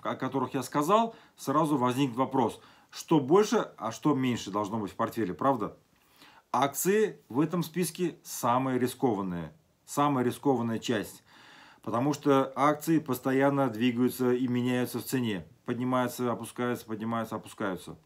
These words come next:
А, но это и самая доходная часть портфеля, да, которая позволяет нам реально заработать выше инфляции. Облигации менее рискованные, но и менее доходные инструменты в нашем портфеле.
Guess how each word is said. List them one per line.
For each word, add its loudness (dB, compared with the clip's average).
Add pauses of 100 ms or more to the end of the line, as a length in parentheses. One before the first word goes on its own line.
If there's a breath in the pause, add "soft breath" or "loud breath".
(1400 loud breath)
А, -4
но 4
это 4
и 6
самая 4 (480)
доходная 0
часть -2
портфеля, -4
да, -6
которая -4
позволяет -2
нам -2
реально -2
заработать -2
выше -2
инфляции. -2 (800 loud breath)
Облигации 2 (160)
менее 2
рискованные, 2
но 0
и -4
менее -2
доходные -4 (220 loud breath)
инструменты -2
в -4
нашем -6
портфеле. -6